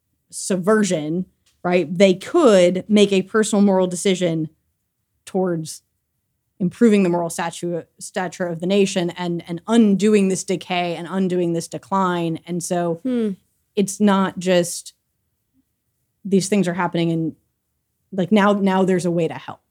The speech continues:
Speaker 1: right? Now there's this indiv-, this thing that the individual can do to fight this moral decline is their own decision to moral ascendance.
Speaker 2: Interesting.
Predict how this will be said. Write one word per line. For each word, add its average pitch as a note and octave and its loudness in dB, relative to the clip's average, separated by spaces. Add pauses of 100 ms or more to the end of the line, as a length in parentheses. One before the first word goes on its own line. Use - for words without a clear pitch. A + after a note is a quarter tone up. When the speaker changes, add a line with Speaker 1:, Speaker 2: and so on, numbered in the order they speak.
Speaker 1:
right? D#3+ -4
Now E3+ -2
there's E3+ -2
this D#3+ -6 (920)
indiv-, A3+ 2
this G#3 -2
thing A#3 2
that G3 -2
the F#3+ -4
individual F#3 0
can E3 -2
do E3 0 (640)
to E3 0 (300)
fight F3+ 0
this F3 -2
moral D#3+ 0
decline D#3+ -6
is E3 -6 (240)
their E3+ -2
own E3 -2 (960)
decision E3 0
to D3 -4
moral D#3 0
ascendance. - -12 (140)
Speaker 2:
Interesting. G3+ -2